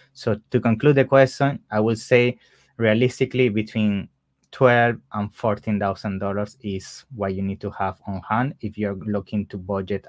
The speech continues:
an initial ten thousand budget, uh, to launch the product on Amazon.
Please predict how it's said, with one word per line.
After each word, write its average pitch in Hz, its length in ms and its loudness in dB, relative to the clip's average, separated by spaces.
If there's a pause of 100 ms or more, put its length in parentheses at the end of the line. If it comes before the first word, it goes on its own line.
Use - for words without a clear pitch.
an 98 100 -2
initial 98 480 -4
ten 98 200 -4
thousand 95 500 -4
budget, 95 440 -4 (440)
uh, 98 320 -2
to 104 100 -8
launch 92 300 -6
the 90 100 -6
product 80 340 -12
on 78 140 -20
Amazon. - 220 -20